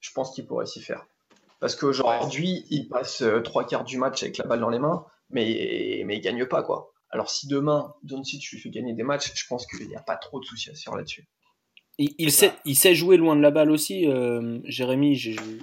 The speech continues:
Speaker 3: je me trompe pas si je dis que Devin Booker, c'est un, c'est un joueur qui a plutôt appris à jouer avec la balle,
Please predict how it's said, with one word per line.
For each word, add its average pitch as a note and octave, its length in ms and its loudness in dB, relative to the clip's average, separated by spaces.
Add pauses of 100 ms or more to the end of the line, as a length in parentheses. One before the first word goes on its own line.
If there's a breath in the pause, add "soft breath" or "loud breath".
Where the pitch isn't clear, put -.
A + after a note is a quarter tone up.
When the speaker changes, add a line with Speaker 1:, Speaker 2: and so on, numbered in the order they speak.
(220)
Speaker 3:
je A#2+ 220 -12
me A#2+ 140 -4
trompe C3 300 0
pas D3 140 10
si C#3 180 -2
je B2 60 -8
dis C#3+ 160 0
que A#2 400 2
Devin A#2+ 440 2
Booker, B2 360 2
c'est - 160 -2
un, A2+ 240 0
c'est - 140 -4
un A#2+ 40 0
joueur C#3 280 2
qui C#3 100 4
a A2+ 80 8
plutôt C#3 460 2
appris C#3+ 420 0
à B2+ 100 4
jouer C3+ 240 4
avec A#2+ 240 0
la B2 100 0
balle, D#3+ 280 4